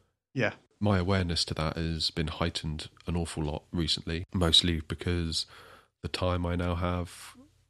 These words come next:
Speaker 2: you know, going back to what you were saying about time being precious, my time is being squeezed kind of at both sides at the minute for what I can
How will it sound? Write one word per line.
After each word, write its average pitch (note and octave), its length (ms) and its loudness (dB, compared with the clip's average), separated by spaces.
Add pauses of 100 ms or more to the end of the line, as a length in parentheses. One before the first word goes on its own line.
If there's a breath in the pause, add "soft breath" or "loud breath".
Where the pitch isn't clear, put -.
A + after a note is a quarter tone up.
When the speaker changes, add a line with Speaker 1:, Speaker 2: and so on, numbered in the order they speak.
(220)
Speaker 2:
you - 120 -6
know, D#2+ 160 0
going F2+ 120 2
back E2+ 100 0
to - 60 -10
what D#2 60 -2
you F2 60 4
were E2 40 2
saying E2+ 180 0
about E2 180 -4
time F2 200 0
being E2+ 180 -2
precious, - 440 -2
my F2+ 180 0
time D#2+ 360 -2
is D#2 100 -4
being D#2 200 -4
squeezed - 520 -2
kind E2 180 -2
of D#2+ 80 -2
at - 80 -4
both D#2+ 220 -2
sides E2+ 320 -2
at - 60 -10
the D#2 60 -6
minute D#2+ 220 -4
for F2+ 140 -4
what E2 100 -2
I E2+ 60 -2
can E2 400 -8